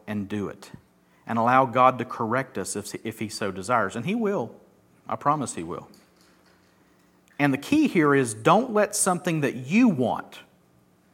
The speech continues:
as good as it may be, interfere with doing God's will. That's what he's saying here. This is the reason why I've so often been hindered from coming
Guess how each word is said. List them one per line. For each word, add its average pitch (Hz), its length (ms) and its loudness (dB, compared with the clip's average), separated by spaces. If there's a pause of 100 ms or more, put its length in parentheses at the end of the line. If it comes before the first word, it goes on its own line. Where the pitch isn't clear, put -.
(440)
as 117 200 -6
good 131 260 0
as 185 160 0
it 214 120 -4
may 180 180 -4
be, 110 480 -2 (340)
interfere 123 640 -4
with 113 240 -10
doing 110 380 -4
God's 98 400 -6
will. 87 340 -14 (600)
That's 147 160 -6
what 135 100 -4
he's - 120 -8
saying 92 240 -8
here. - 200 -14 (360)
This 156 180 0
is 185 100 -2
the 170 100 0
reason 143 360 0
why 127 120 6
I've 117 80 2
so 135 200 4
often 127 300 4
been 113 120 -2
hindered 113 320 -6
from 107 140 -8
coming 98 360 -6